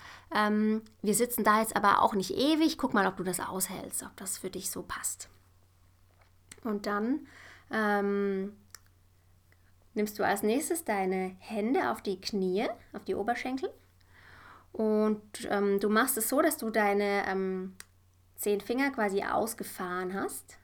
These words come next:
Also, ähm, ja, wie so Sonnen geöffnet sind. Die Daumen schauen nach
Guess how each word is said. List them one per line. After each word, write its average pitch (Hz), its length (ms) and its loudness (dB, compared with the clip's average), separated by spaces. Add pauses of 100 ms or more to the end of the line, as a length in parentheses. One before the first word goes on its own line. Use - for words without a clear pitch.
Also, 190 280 -10 (640)
ähm, 190 320 -10 (100)
ja, 208 180 -10
wie 208 80 -2
so 190 100 -2
Sonnen 208 400 -2
geöffnet 254 440 -4
sind. 311 220 -2
Die 202 100 -6
Daumen 202 440 0
schauen 190 260 -2
nach 180 140 -6